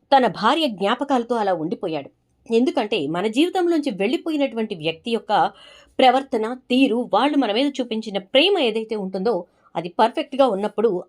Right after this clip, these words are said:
ఆ వ్యక్తితోనే ఉండిపోవాలి అనుకుంటారు, మరో పెళ్లి చేసుకోవాలి అనే ఆలోచనే చెయ్యరు. అదే చేశారు అనసూయ గారు కూడా. ఇక మా అమ్మ, మా నాన్న విషయం అంటావా,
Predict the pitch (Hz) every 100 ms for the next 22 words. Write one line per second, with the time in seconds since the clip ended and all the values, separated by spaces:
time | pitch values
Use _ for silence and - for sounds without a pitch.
0 | 180 190 233 277 311 320 302 294 185 208
1 | 277 254 220 202 175 170 170 160 - _
2 | 156 165 220 233 294 311 294 320 339 330
3 | 277 254 269 143 156 254 294 285 - 180
4 | 190 - _ _ - - - 202 254 294
5 | 226 220 208 180 160 226 262 220 180 175
6 | 170 151 - _ _ _ 349 311 214 240
7 | 349 339 330 311 262 226 - 240 196 185
8 | 190 170